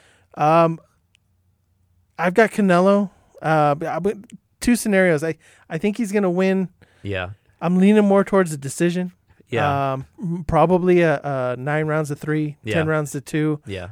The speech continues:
Speaker 1: I think, uh, like you were saying, I think San-, uh, Saunders wins maybe one of the first two rounds.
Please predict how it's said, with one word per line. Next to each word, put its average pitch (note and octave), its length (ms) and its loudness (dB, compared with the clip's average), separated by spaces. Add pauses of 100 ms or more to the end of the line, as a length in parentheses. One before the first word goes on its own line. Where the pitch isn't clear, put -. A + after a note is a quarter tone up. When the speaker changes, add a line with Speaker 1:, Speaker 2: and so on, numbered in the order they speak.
Speaker 1:
I C#3+ 100 -4
think, D#3+ 340 -4
uh, C3+ 480 0
like D3 180 -4
you D3+ 60 -4
were C#3 60 -4
saying, D#3+ 340 -2
I C3+ 60 -6
think D3 220 -10
San-, D#3+ 400 -6
uh, C#3+ 240 -4
Saunders D#3+ 420 -4
wins D#3+ 340 -2 (320)
maybe F#3 200 2
one F#3 220 2
of F3+ 60 0
the D#3+ 60 -4
first F3 320 -2
two F#3+ 220 0
rounds. E3+ 640 0